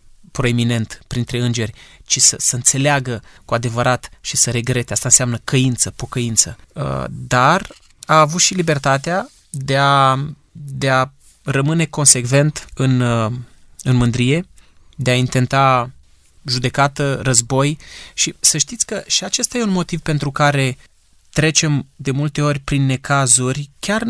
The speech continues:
nedrepte. Adică dacă iertarea e prin har și mântuirea e prin har, de ce n-am acceptat și anumite strâmtorări pe nedrept, adică prin har? Și anume că planul de mântuire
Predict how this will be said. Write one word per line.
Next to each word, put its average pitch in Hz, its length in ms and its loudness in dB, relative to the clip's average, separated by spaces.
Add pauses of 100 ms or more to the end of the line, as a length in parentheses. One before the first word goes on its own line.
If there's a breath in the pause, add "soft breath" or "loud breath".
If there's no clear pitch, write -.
(340)
nedrepte. 196 760 2 (140)
Adică 139 500 -2 (640)
dacă 135 360 0
iertarea 143 480 4
e 160 80 2
prin 143 240 0
har 139 480 0
și - 160 0
mântuirea 139 440 4
e 139 80 4
prin 127 240 0
har, 127 420 2 (300 soft breath)
de 139 280 -2
ce 165 260 4
n-am 156 220 2
acceptat 147 480 0
și - 100 0
anumite 135 520 0
strâmtorări 127 760 -2 (260)
pe 175 100 4
nedrept, 139 520 2 (120)
adică 131 240 0
prin 131 160 2
har? 120 340 -2 (360)
Și - 160 2
anume 170 260 4
că 151 340 6 (580 loud breath)
planul 185 260 6
de 202 60 4
mântuire 190 520 4